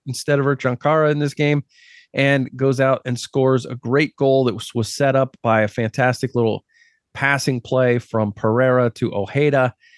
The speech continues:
and Ojeda with a nice little flick to just perfectly send in McGuire behind the defense and had, uh, or he broke the line anyway. He broke that last, uh, defensive midfielder.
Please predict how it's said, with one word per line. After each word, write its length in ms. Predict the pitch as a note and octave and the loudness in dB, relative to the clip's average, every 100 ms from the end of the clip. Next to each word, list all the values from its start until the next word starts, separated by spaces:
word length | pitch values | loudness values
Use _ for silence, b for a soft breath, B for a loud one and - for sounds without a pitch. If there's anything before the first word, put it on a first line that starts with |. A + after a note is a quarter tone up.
| b - | b -4
and 120 | A2 | 0
Ojeda 360 | G#2+ B2+ A#2+ | 2 2 2
with 160 | A2+ G#2+ | 2 2
a 80 | G#2 | 0
nice 480 | B2 C#3 C3 B2 C3 | 0 2 0 0 0
little 180 | A2+ | 0
flick 400 | A2 - C3+ A#2+ | -2 -4 -2 -2
to 100 | - | -4
just 480 | A2 G#2 C3 B2 - | -6 -2 0 0 -4
perfectly 600 | - F#3+ F3 D#3+ B2 A#2 | -4 0 0 -2 0 0
send 480 | - - C#3 C3+ A#2+ - | 0 0 2 2 -2 -2
in 260 | B2+ B2 | 0 0
McGuire 560 | A2+ A2+ G#2+ A#2 B2 A#2 | 0 -4 -2 2 2 2
behind 400 | G#2+ B2 A#2+ A2+ | 2 0 0 0
the 60 | G#2+ | -2
defense 580 | A#2+ A2+ C#3 C#3 - - B B B B | -4 -2 0 0 -4 -16 B B B B
and 320 | A2+ A2+ A2 | 0 2 2
had, 280 | G#2+ A2+ A2 | 0 -2 0
uh, 240 | A2+ A2 G#2+ _ _ | 0 0 -2 _ _
or 100 | B2 | 0
he 60 | A#2 | 0
broke 320 | C3+ F3+ - | 2 -2 2
the 80 | C#3 | 2
line 280 | C#3 C#3 B2+ | 4 2 2
anyway. 400 | B2 A#2+ A#2+ A#2+ | 2 2 2 2
He 80 | |
broke 280 | B2 C3+ C3 | 2 0 0
that 180 | C3+ A#2+ | 0 0
last, 460 | B2 B2+ A#2+ - B2 | 2 2 0 -2 -2
uh, 100 | A#2 | -2
defensive 480 | A2+ - B2+ - | -2 -4 -4 -4
midfielder. 520 | A#2 C3 B2+ C3+ B2+ | -2 -2 0 0 0